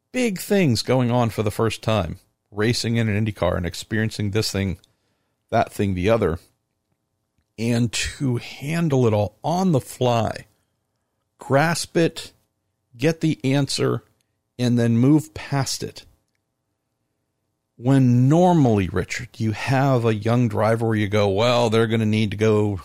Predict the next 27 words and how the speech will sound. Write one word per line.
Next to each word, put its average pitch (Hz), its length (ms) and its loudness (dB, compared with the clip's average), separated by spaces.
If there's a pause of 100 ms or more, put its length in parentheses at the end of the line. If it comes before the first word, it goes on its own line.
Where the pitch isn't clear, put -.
knock 110 360 -2
a 101 40 -6
couple 104 340 -2
walls 117 420 2
down 107 520 0
and 92 140 -4
get 104 240 -4
beaten 110 240 -4
up 107 220 -2
a 101 40 -4
little 110 220 2
bit 110 460 0
and 98 160 -4 (600)
get 127 140 -2
yelled 110 420 2
at 117 520 2
and, 98 360 -4 (360)
you 107 160 -6
know, 95 280 -4 (160)
they're 107 360 -2
gonna 131 180 2
have 120 240 0
to - 80 -6
go 110 240 2
through 104 140 -2
the 95 100 0
wars 85 540 -4